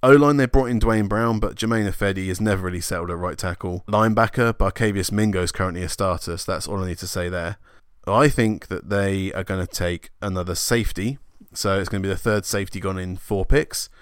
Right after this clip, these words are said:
They need to replace Cam Chancellor and Earl Thomas, obviously. Uh, they've currently got Tedrick Thompson and Bradley McDougald as their two starting safeties,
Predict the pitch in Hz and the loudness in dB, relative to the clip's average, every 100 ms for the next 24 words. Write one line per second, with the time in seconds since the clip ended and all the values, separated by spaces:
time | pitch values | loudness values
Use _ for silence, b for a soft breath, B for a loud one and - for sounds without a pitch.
0 | B B B 113 139 - 98 - 90 - | B B B 2 4 4 0 0 0 -4
1 | - - 98 90 95 90 80 90 87 87 | -8 -4 -2 0 -2 -2 -4 -4 -4 -6
2 | - - - 92 90 - 98 85 - 98 | -12 -10 -4 -4 -4 -6 -6 -4 -2 -2
3 | 90 92 92 - 95 95 B B B B | -2 -4 -4 -4 -4 -4 B B B B
4 | B - 92 95 98 147 113 101 - 120 | B -4 -2 0 2 2 0 -2 0 0
5 | 107 - 113 107 - 92 85 87 101 95 | 0 -2 0 0 -2 -4 -6 0 0 0
6 | 90 87 - 110 90 85 82 - 92 87 | -2 -4 0 0 0 -4 -10 -12 -10 -6
7 | 92 87 87 98 - - - - 92 - | -2 -2 -2 -6 -14 -20 -8 -4 -4 -2
8 | 87 82 85 92 80 - 53 - | -4 -4 -4 -4 -4 -6 -10 -14